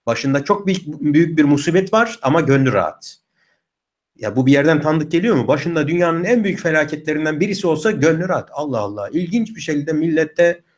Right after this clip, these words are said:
bir sekine hali var filan gibi. Vakur. Sekine bu arada vakardır. Yoksa böyle gizemli bir hal filan değil. Vakar, efendilik. Türkçesi bu.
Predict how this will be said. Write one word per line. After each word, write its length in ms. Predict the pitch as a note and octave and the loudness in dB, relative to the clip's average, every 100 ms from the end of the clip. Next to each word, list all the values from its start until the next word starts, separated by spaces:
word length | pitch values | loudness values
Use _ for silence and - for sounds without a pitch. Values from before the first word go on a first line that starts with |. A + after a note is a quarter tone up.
| _ | _
bir 80 | C#3+ | -8
sekine 440 | C#3+ D#3+ D#3+ F#3 A3+ | -2 -4 -2 -2 0
hali 240 | B3+ F#3+ | 0 2
var 200 | D3 B2+ | 2 0
filan 460 | - A#2+ G#2+ E2+ _ | 0 2 2 -2 _
gibi. 380 | A2 F#2 D#2+ - _ - | -2 -2 -4 -10 _ -4
Vakur. 380 | G#2 - B2 | -2 0 -2
Sekine 460 | - B2 B2+ C3+ C3+ | -2 -8 -2 0 2
bu 80 | D3 | 2
arada 220 | C3+ C#3+ | 2 2
vakardır. 640 | A#2+ - B2 A2+ F3 - _ _ _ _ _ _ _ _ | 0 0 -2 -2 -10 -16 _ _ _ _ _ _ _ _
Yoksa 260 | G2+ - A2 | -12 -8 -2
böyle 180 | A#2 A#2 | -2 -2
gizemli 500 | A2 G#2+ A#2 A#2+ A#2 | -4 -2 0 2 0
bir 100 | G#2 | 0
hal 200 | A2+ G2+ | -2 -2
filan 300 | A2 G#2+ A2 | -4 -2 -2
değil. 180 | F2+ | -2
Vakar, 480 | G2 G#2 C3 G2+ - - | -4 0 -2 -2 -6 -10
efendilik. 720 | G#2 B2 A#2+ B2+ C3 - - _ | -2 -2 0 -2 -2 -6 -20 _
Türkçesi 380 | B2+ C3+ C3+ | -12 -10 -8
bu. 260 | C#3 A#2+ - | -8 -8 -10